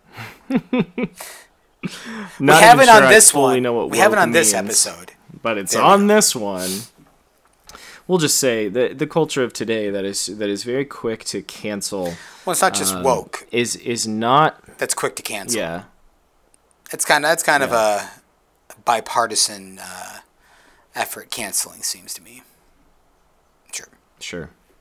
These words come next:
Speaker 1: sure. But that this, this spirit of, of, of canceling, once you have left
Speaker 2: Right.
Speaker 1: or once you have done something, it is unforgivable, is not a Christian
Speaker 2: It's like
Speaker 1: way of
Speaker 2: in, in, in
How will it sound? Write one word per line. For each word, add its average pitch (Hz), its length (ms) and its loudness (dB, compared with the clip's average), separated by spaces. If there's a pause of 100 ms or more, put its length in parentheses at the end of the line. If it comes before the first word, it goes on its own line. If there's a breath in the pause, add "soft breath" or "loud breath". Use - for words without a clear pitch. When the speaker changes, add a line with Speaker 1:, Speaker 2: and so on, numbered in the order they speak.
(140)
Speaker 1:
sure. 82 260 -14 (1080)
But 120 300 -6 (100)
that 120 440 -8
this, 113 240 -6
this 113 320 -8
spirit 110 580 -4
of, 90 240 -10
of, - 420 -14
of 95 180 -16
canceling, 92 680 -12 (420 loud breath)
once 120 320 -4
you 113 100 -6
have 92 220 -12
left 95 300 -8
Speaker 2:
Right. 101 120 -6
Speaker 1:
or 110 80 -6
once 131 280 -8
you 127 80 -4
have 92 260 -10
done 113 300 -4
something, 90 520 -8
it 90 100 -8
is 98 120 -8
unforgivable, 92 1040 -10 (440 loud breath)
is 123 180 -2
not 131 260 0
a 110 60 -2
Christian - 420 -8
Speaker 2:
It's 190 80 0
like 185 120 2
Speaker 1:
way 175 140 -4
of 175 100 -8
Speaker 2:
in, - 0 -
in, 175 80 -4
in 165 60 -8